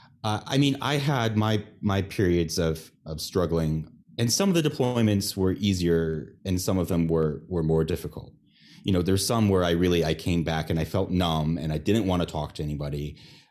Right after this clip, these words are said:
That happened. Didn't happen every time. And it didn't happen, you know, after every deployment. But, but yeah, I mean, I think that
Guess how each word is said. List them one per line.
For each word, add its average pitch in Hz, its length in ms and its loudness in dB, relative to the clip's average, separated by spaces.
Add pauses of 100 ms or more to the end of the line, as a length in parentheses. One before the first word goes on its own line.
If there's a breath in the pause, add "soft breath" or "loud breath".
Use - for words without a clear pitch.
(100)
That 110 280 -2
happened. 78 600 -8 (340)
Didn't 143 200 2
happen 120 440 0 (100)
every 101 240 2
time. 76 340 -4
And 98 100 0
it 104 100 2
didn't 131 200 2
happen, 101 680 2 (420)
you 101 140 0
know, 80 160 0
after 85 540 -2 (100)
every 87 220 0
deployment. 76 520 -4
But, 78 200 -6 (680 loud breath)
but 127 140 -6
yeah, 131 400 0
I 123 80 0
mean, 131 300 2
I 123 160 -2
think 170 440 -4
that 156 360 -2